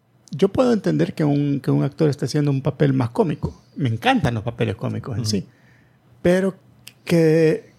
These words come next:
Speaker 1: que se vea, que se siente esquizofrénico, tampoco no me llega, porque ya es como que es, te cagas de la risa ahorita y después ya,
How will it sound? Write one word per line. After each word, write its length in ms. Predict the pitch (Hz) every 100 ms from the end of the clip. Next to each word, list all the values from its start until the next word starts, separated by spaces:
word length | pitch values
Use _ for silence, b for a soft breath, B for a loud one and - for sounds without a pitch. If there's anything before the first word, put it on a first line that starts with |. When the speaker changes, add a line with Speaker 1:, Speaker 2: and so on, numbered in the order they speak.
| - -
Speaker 1:
que 120 | 156
se 140 | -
vea, 300 | 135 156 190 -
que 120 | - 131
se 80 |
siente 280 | 117 147 180
esquizofrénico, 840 | 190 196 151 - - 185 226 220 156
tampoco 340 | 139 151 160
no 100 | 151
me 100 | 151
llega, 280 | 208 269 160
porque 260 | 135 117 139
ya 160 | 139
es 80 | 165
como 240 | - 220 -
que 80 |
es, 180 | 160 - b b b b b _ _ _ _
te 120 | 147
cagas 260 | - 147 233
de 100 | 196
la 60 |
risa 180 | 208 208
ahorita 300 | 208 262 233
y 40 |
después 240 | 175 143
ya, 80 | 175